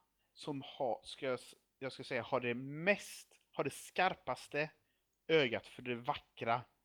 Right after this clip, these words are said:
i vardags-, i, vad ska man säga, lågstatusmänniskor, liksom.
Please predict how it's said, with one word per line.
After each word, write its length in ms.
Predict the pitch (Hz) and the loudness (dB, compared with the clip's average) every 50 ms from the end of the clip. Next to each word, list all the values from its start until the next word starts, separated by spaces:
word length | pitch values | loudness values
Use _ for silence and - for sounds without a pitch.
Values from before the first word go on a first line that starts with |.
| _ _ _ _ _ _ _ _ | _ _ _ _ _ _ _ _
i 460 | - 131 113 110 110 110 107 104 - _ _ _ _ _ _ _ | -8 -6 -4 -2 -2 -2 -4 -6 -8 _ _ _ _ _ _ _
vardags-, 880 | 123 123 131 123 113 98 104 95 95 92 - - - - - - - _ _ _ _ _ _ _ _ - | -6 0 2 2 2 2 2 -2 -4 -4 -8 -16 -20 -20 -20 -20 -20 _ _ _ _ _ _ _ _ -6
i, 460 | 135 123 113 113 110 110 107 101 95 - _ _ _ _ _ _ _ _ _ _ _ _ _ _ _ _ | -4 -2 -2 -2 -2 -4 -4 -8 -12 -16 _ _ _ _ _ _ _ _ _ _ _ _ _ _ _ _
vad 100 | - - | -20 -18
ska 120 | - - 113 | -12 -10 -10
man 80 | 104 | -8
säga, 440 | - - 117 110 95 87 92 92 104 - _ _ - | -6 -4 -4 -2 -2 -2 -4 -6 -8 -10 _ _ -8
lågstatusmänniskor, 1500 | 120 120 143 135 120 107 - - - - 101 - - - - - - - 113 104 98 95 80 98 - - - 127 120 110 | -4 -2 0 0 0 -2 -4 -6 -6 -4 -4 -6 -6 -10 -16 -16 -14 -12 -12 -10 -10 -12 -14 -18 -16 -10 -8 -8 -8 -8
liksom. 500 | 90 80 - - - - - 98 - - | -10 -14 -18 -20 -20 -20 -20 -20 -20 -20